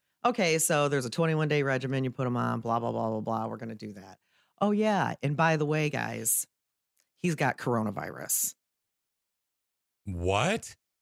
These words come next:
Speaker 1: Yes. My cat
Speaker 2: Oh,
Speaker 1: has
Speaker 2: wow.
Speaker 1: coronavirus. I know.
Speaker 2: Huh.
Speaker 1: And so Dan's been the one talking to the vet tech chickie.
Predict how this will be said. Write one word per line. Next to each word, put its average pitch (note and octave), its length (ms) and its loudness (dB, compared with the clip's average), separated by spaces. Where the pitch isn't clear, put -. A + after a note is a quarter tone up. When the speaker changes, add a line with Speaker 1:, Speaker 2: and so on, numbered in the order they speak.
Speaker 1:
Yes. F#3 840 2
My - 120 2
cat A#3+ 320 4
Speaker 2:
Oh, - 40 -2
Speaker 1:
has E3+ 180 2
Speaker 2:
wow. F#3+ 120 4
Speaker 1:
coronavirus. A#2+ 960 2
I F3 180 4
know. G3+ 560 2
Speaker 2:
Huh. D3+ 680 -2
Speaker 1:
And E3 140 4
so E3 160 4
Dan's F3 460 0
been C#3+ 320 0
the C#3+ 80 0
one C3+ 240 0
talking C3 380 0
to B2+ 80 -4
the A#2 60 -2
vet B2+ 220 0
tech D#3+ 260 -2
chickie. G#3+ 420 -2